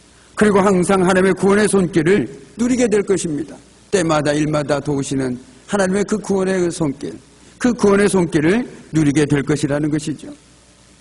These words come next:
바라기는 우리 역시 삶의 모든 순간 오늘 하나님의 귀한 말씀을 통해서 하나님께 온전히 내어 맡기는 삶으로 날마다 하나님의 구원의 은혜를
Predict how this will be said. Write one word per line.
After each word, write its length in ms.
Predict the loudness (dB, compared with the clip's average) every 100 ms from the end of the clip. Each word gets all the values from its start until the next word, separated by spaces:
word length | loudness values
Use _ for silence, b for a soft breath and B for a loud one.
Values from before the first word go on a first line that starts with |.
| _ -6
바라기는 720 | -2 0 2 0 0 0 -4 B B B B B B
우리 200 | 2 4
역시 260 | 4 4 2
삶의 340 | 2 4 4
모든 360 | 4 4 4 2
순간 460 | 2 0 0 -6 -10 -20 -20 -20 _ -2
오늘 200 | 0 0
하나님의 300 | -2 -2 -2
귀한 240 | -2 -2
말씀을 440 | 0 -2 -2 -2 -2
통해서 360 | -4 -4 -8 -14 -20 -20 -20 -20 -20 -20 _ _ _ _ _ B B B
하나님께 400 | 2 4 4 4
온전히 460 | 4 4 4 4 4
내어 240 | 4 4
맡기는 380 | 4 2 2 2
삶으로 580 | 2 2 0 0 -2 -4 -12 -20 -8
날마다 680 | -2 2 2 2 0 -4 -6 -14 -20 -20
하나님의 460 | -8 -2 0 0 0
구원의 460 | -2 -2 0 0 0 -2 0
은혜를 440 | 0 0 -2 -8